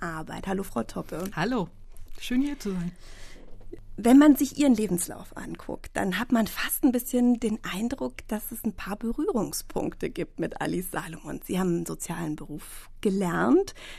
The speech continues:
Speaker 1: professionell gelernt, haben in einem Frauenhaus auch schon mal gearbeitet, Sie haben promoviert,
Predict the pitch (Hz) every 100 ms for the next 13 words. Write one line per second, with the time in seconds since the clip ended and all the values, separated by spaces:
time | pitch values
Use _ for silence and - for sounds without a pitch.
0 | - - - 165 - 160 - 196 208 180
1 | 165 190 247 254 - 190 196 202 196 185
2 | 185 170 - - 151 190 202 247 - 247
3 | - 247 262 - - 240 247 262 262 -
4 | - 185 180 180 175 170 156 147 151 165
5 | 233 330 -